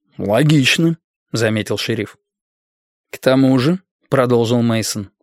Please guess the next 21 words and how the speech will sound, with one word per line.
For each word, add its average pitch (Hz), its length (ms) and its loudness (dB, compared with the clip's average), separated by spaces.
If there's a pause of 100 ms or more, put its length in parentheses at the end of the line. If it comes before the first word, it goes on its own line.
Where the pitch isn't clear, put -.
(140)
«убийце 143 560 2
хотелось, 127 540 -2
чтобы 143 400 -2
представители 131 580 -2
закона 135 440 0
нашли 147 440 0
револьвер». 110 540 -2 (540)
«Вздор!» 139 880 -2 (260)
воскликнул 117 560 -4
сержант 110 400 -4
Холкомб. 101 480 -4 (500)
«Убийца 190 540 0
просто 131 480 -2
не 190 140 2
хотел, 113 420 0
чтобы 180 300 0
револьвер 143 480 2
был 151 200 2
найден 135 380 0
у 139 80 0
него. 170 440 -2